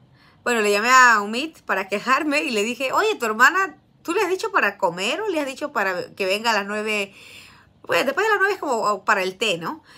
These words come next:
Y me dice, "No, yo le he dicho que venga a las nueve porque yo llego a las nueve". Entonces, eh, "Pero van a venir". Le dije, "No importa, no comas porque vamos a cocinar algo". Dice que quiere comer pescado. El pescado, amigos, eh, yo dije, "¿Dónde voy a conseguir pescado en este momento?".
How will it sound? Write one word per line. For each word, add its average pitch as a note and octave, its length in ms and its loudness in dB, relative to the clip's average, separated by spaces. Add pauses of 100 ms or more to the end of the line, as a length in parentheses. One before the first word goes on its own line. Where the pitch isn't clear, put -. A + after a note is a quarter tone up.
(380)
Y - 60 -12
me G#3+ 80 -2
dice, A#3+ 200 -8
"No, E4 100 -6
yo A4+ 160 0
le A4 80 0
he A#4 40 2
dicho A4+ 160 0
que G4 80 -2
venga D4 180 0
a - 40 0
las F3+ 160 0
nueve G#3+ 360 -2
porque E3+ 240 -12
yo F3+ 100 -6
llego A3 320 -2
a D#3+ 40 -2
las C#3+ 160 -10
nueve". C3+ 320 -14 (320)
Entonces, G#3 680 -8
eh, E3+ 540 -6 (500)
"Pero A3 180 0
van C4 160 4
a D#4+ 60 2
venir". D4+ 260 -2
Le D4 80 -2
dije, F#4+ 140 -2
"No A#4+ 60 -4
importa, A#4+ 580 2
no D#4 220 0
comas D#4+ 300 6
porque G#3+ 240 -6
vamos C4 260 0
a - 80 -4
cocinar A3 400 -2
algo". G3 240 0
Dice G3+ 200 -12
que A3+ 120 -10
quiere A3+ 180 -4
comer G3+ 260 -6
pescado. F3 480 -2
El E3 140 -8
pescado, A#3 320 -2
amigos, G#3 460 -6 (520)
eh, F#3+ 560 -2 (260)
yo G#3+ 140 -2
dije, A#3 200 -10
"¿Dónde F4+ 240 -10
voy G#4+ 120 -2
a G#4 40 -8
conseguir G4 340 -4
pescado F4+ 300 -4
en E4 40 -8
este E4+ 120 -10
momento?". B3+ 520 -8